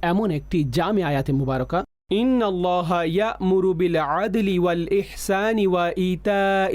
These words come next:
ذي القربى وينهى عن الفحشاء والمنكر والبغي يعظكم لعلكم تذكرون। যে আল্লাহ তোমাদেরকে আদল আর ইহসান আর নিকট আত্মীয়দেরকে দান করার হুকুম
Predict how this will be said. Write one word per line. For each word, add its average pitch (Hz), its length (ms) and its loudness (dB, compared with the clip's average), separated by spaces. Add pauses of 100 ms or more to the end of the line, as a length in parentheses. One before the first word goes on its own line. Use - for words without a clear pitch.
ذي 185 160 2
القربى 170 720 0 (360)
وينهى 190 920 2
عن 175 240 -2
الفحشاء 202 1040 0
والمنكر 185 840 2
والبغي 165 760 0 (120)
يعظكم 220 800 0 (140)
لعلكم 196 840 0 (120)
تذكرون। 170 1040 0 (500)
যে - 120 -2
আল্লাহ 180 320 2
তোমাদেরকে 170 480 0 (100)
আদল 156 340 0 (460)
আর 160 160 -2
ইহসান 147 560 -2 (520)
আর 170 220 0
নিকট 170 360 0
আত্মীয়দেরকে 156 640 0
দান 147 260 -2
করার 147 360 0
হুকুম 151 360 -2